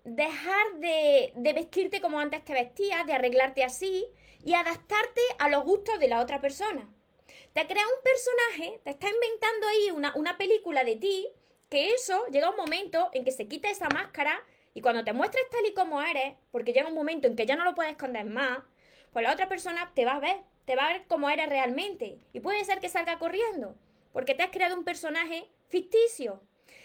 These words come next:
Y precisamente lo que más atrae a las personas y lo que hace que tú atraigas a la persona que encaja contigo es que te muestres tal y como eres. Mira, en otros vídeos he compartido que no se trata de desnudar los cuerpos solamente,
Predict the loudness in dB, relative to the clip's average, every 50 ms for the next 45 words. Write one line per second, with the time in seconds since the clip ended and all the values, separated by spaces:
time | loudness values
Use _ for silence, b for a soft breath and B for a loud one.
0 | B B B B -2 0 0 0 0 0 0 0 0 -2 -2 -2 -4 -4 -6 0
1 | 4 6 6 6 6 2 -8 -2 6 8 10 10 10 8 4 2 0 0 -2 -2
2 | -4 -2 -2 0 2 2 0 0 -2 -4 -6 -8 -8 -8 -6 -4 -2 0 0 0
3 | -2 -4 -8 -12 -18 b b b 0 2 4 4 4 6 4 4 4 4 0 -2
4 | -4 -2 -4 -8 -4 0 2 2 2 2 0 -2 -4 -4 -2 0 0 2 2 2
5 | 2 0 -2 -2 -2 -4 -4 -4 -4 -6 -4 -2 -2 -2 -2 -2 -4 -4 -2 -2
6 | -2 -2 -4 -4 -6 -8 -8 -8 -6 -4 -2 0 0 0 0 -2 -4 b b b
7 | b -8 -6 -4 -4 -4 -4 -4 -6 -6 -4 -4 -6 -6 -6 _ 0 2 2 2
8 | 2 -2 -6 -10 -4 0 0 2 2 0 -2 -4 -6 -6 -6 -8 -12 -14 _ _
9 | _ _ _ b b b b b b b b b -2 0 2 2 0 0 -6 _
10 | _ 0 0 2 2 0 -2 -2 -2 -2 -2 0 0 0 0 0 -2 -2 -2 -2
11 | -2 -4 -4 0 2 2 2 4 2 0 0 -2 -4 -6 -6 -2 -2 -2 -2 -2
12 | -4 0 2 2 2 2 2 0 0 0 0 0 0 0 0 -2 -4 -2 2 4
13 | 4 6 4 2 -2 -4 -4 -6 -8 -12 _ _ _ -2 4 6 6 6 6 6
14 | 4 4 4 2 0 -4 -8 -8 -10 -14